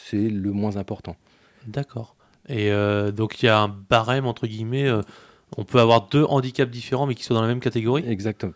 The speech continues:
Speaker 1: Pas dans la même catégorie,
Speaker 2: Ouais.
Speaker 1: mais, euh, deux, deux handicaps complètement différents qui peuvent nager ensemble.
Speaker 2: Nager ensemble,
Speaker 1: Et à ce
Speaker 2: d'accord.
Speaker 1: moment-là, on a, on appliquera une grille de cotation en fonction du temps réalisé.
Speaker 2: D'accord. Ah oui,
Speaker 1: Forcément,
Speaker 2: oui.
Speaker 1: plus le handicap est lourd, plus la grille de,
Speaker 2: Oui.
Speaker 1: de cotation est, euh, valorisante.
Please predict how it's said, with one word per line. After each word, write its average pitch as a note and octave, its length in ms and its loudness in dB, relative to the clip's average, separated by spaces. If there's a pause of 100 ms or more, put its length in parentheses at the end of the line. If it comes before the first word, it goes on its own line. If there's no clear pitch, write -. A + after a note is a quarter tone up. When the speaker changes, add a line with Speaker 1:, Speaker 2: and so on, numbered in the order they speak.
Speaker 1:
Pas A#2 80 6
dans B2 100 4
la B2 100 4
même B2 120 0
catégorie, A#2 540 -2 (380)
Speaker 2:
Ouais. A2+ 280 -6
Speaker 1:
mais, F#2+ 220 -6
euh, D2 800 -8
deux, G2+ 320 -4
deux A2+ 260 -2
handicaps G#2 520 -4
complètement G#2+ 420 -4
différents F#2+ 400 -4
qui - 120 -14
peuvent F#2 180 -4
nager A2 260 -4
ensemble. G#2+ 380 -10 (200)
Speaker 2:
Nager A#2+ 220 -8
ensemble, A#2+ 280 -10
Speaker 1:
Et G2 40 -4
à G2+ 60 0
ce - 60 -10
Speaker 2:
d'accord. A2 100 -2
Speaker 1:
moment-là, A2 200 2
on C3+ 120 2
a, G2+ 80 2
on F#2+ 180 0
appliquera F#2+ 320 -4
une G#2+ 140 2
grille G#2+ 180 0
de G#2+ 100 2
cotation G#2 480 -4
en - 40 -4
fonction A2 400 -6
du G2 120 -10
temps B2+ 220 0
réalisé. G#2 400 -2 (1300)
Speaker 2:
D'accord. C#3+ 280 -4
Ah C3 80 4
oui, B2+ 120 2
Speaker 1:
Forcément, A2 200 6
Speaker 2:
oui. A#2 60 2
Speaker 1:
plus - 160 0
le A#2+ 60 6
handicap G#2+ 360 0
est G2+ 60 0
lourd, A2+ 220 4
plus - 180 -8
la G2 100 2
grille G#2 220 -2
de, G2 100 0
Speaker 2:
Oui. A2+ 160 -2
Speaker 1:
de F#2 220 -4
cotation G#2 520 -4
est, F2+ 240 -2
euh, D#2 280 -8
valorisante. G2 520 -2